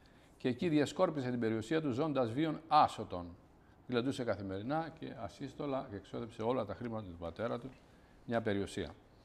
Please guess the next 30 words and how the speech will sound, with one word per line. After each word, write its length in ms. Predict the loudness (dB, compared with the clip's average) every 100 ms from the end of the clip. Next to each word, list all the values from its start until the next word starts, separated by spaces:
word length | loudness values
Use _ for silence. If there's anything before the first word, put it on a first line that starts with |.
| -20 -20 -20 -20 -20 -20 -20 -20 2
Όταν 280 | 6 6 6
τα 100 | 4
εξόδεψε 480 | 4 4 4 4 4
όλα, 340 | 6 6 4 2
έγινε 340 | 2 4 2
πείνα 300 | 0 2 2
στη 140 | 0
χώρα 260 | -2 2 2
εκείνη 440 | 2 -2 -4 -6 -10 4
και 120 | 6
άρχισε 260 | 6 4
να 100 | 0
στερείται. 500 | 0 0 0 0 -2 -12 -16 -20 -20 -20 -20 -20 -20 -2
Τέλος 280 | 0 2 0
η 40 |
παράσταση. 520 | 0 0 0 -8 -20 -20 -20 -20 -20 -20 -20 -20 -20 -20 -20 -20 0
Πήγε 200 | 2 4
και 100 | 2
προσκολοήθηκε 680 | 2 0 2 2 2 0 0
λοιπόν 340 | 2 2 2
ως 280 | 0 0 0
δούλος 340 | 2 4 2 0
σε 100 | 4
κάποιον 360 | 6 6 2
από 100 | -2
τους 100 | -4
κατοίκους 460 | -2 -2 -2 -4 -4
εκείνης 320 | -4 -4 -4
της 140 | -6
χώρας, 480 | 0 4 4 2 -6